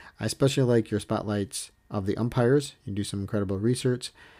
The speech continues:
and it's awesome to learn about the roots of our profession. I can tell you have a passion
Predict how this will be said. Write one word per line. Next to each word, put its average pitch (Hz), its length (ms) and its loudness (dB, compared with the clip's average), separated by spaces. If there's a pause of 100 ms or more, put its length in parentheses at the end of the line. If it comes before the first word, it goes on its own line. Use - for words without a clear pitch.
(300)
and 117 100 0
it's 110 120 0
awesome 107 320 0
to 104 80 -2
learn 101 240 0
about 98 400 -2
the 95 80 -6
roots 98 260 -2
of - 140 -6
our 85 100 0
profession. 98 500 -6
I 92 60 -8
can 95 160 -6
tell 107 160 -2
you 101 140 2
have 95 100 -4
a 92 60 -4
passion 101 540 -4